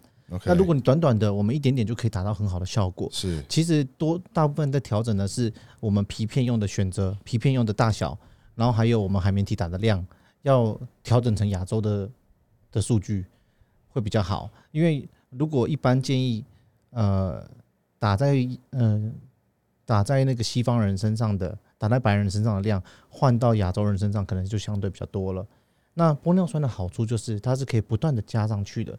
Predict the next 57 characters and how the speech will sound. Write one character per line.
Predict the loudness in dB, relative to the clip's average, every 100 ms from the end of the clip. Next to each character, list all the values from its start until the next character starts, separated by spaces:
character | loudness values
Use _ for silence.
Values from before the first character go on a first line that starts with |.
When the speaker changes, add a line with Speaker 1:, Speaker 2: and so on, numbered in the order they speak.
| -18 _ _ _
Speaker 2:
所 | _ 0
以 |
我 | 2
们 | 2
有 | 0
客 | -2 0
人 | 0
的 | 0
先， | -2 -8
先 | -4 0 0
来， | 2 0
先 | 0 0 0
体 | 0 0
验， | 2 0 -2
先 | -4
打 | -4 -4
个 | -2 -2 -2 -4
八 | -4 -4
C | -4
C、 | -6 -6
十 | -6 -6
C | -4 -4
C， | -4 -6 -8 _ _ _ _ -4
先 | 0 2
让 | 2 0
他 | 0
的 | -2
周 | -2 0 -2
长 | -2 -4
加 | -2 -4
出 | -2 -4
一 | -4
点 | -4 -4
五 | -4
到 | -6
二， | -4 -6 -6 _ _ _ -6
那 | -2
他 | 0
回 | 0 -2
去 | -2 -4 -4
用 | -2 -2
一 | 0
阵 | -2 -2
子， | -8 -18 _ _ _
我 | 0
都 | 2
会 | 2
建 | 2
议 | 0
他 | 2
回 | 0
去 | 0
用 | -2
一 | -2
阵 | 0 -4
子。 | -4 -12 -16 _ _ _ _ _ -4
那 | 2 4 4